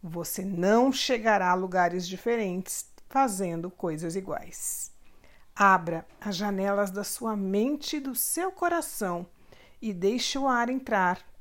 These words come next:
o vento levar e a renovação acontecer. Pergunte-se: procuro renovar meu olhar para a vida e as minhas opiniões e visão?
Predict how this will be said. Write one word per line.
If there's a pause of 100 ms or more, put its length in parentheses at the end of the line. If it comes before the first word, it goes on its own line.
o
vento
levar
e
a
renovação (400)
acontecer. (920)
Pergunte-se: (600)
procuro
renovar
meu
olhar
para
a
vida (680)
e
as
minhas
opiniões
e
visão?